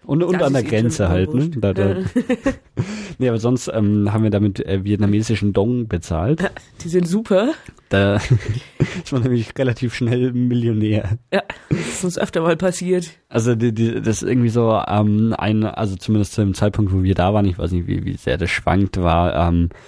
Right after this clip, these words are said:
Speaker 1: ein, ein Euro waren sowas wie fünfundzwanzigtausend vietnamesische Dongs.
Speaker 2: Mhm.
Speaker 1: Ähm,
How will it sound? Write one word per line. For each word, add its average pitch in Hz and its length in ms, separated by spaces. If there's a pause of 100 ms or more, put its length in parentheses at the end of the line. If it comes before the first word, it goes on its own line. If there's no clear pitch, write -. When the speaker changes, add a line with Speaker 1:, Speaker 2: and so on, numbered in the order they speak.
(300)
Speaker 1:
ein, 95 340
ein 92 480
Euro 101 460
waren 90 180
sowas 90 300
wie 98 60
fünfundzwanzigtausend 98 1120
vietnamesische 92 640
Dongs. 110 420
Speaker 2:
Mhm. - 40 (840)
Speaker 1:
Ähm, 92 520